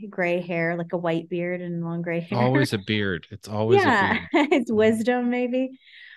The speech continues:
Speaker 2: Yeah.
Speaker 1: Um, and then I remember my, always,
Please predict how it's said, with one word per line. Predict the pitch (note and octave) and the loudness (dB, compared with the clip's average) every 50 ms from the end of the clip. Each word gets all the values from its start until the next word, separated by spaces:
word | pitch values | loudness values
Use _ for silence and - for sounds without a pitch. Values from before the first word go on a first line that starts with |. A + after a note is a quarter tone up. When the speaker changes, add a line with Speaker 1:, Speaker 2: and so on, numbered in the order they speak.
| _ _ _ _ _ _ _ | _ _ _ _ _ _ _
Speaker 2:
Yeah. | - - G3+ G3+ G3 G3 | 2 4 4 6 4 4
Speaker 1:
Um, | F#3+ F#3+ F3+ - _ _ _ _ _ _ _ _ _ | 2 0 -4 -6 _ _ _ _ _ _ _ _ _
and | - A#3 A#3 A#3 | 2 4 6 6
then | A#3+ A#3+ A#3+ A#3+ A#3+ A#3+ A#3+ A#3+ A#3+ - _ _ _ _ _ _ _ - | 6 6 6 6 4 4 2 0 -2 -6 _ _ _ _ _ _ _ -2
I | A3 A3+ | 0 0
remember | A3+ A#3 A#3 A#3 A#3 A#3 A#3 A#3 A3+ | 2 2 2 2 2 2 2 2 2
my, | A3+ A3 G#3+ G#3 G3+ - - _ - | 0 0 -2 -2 -4 -6 -8 _ -8
always, | - - G#3 G#3 G#3 G#3 G#3 A3 G#3 G3 - - | -4 -2 -2 0 2 2 2 2 0 -4 -8 -18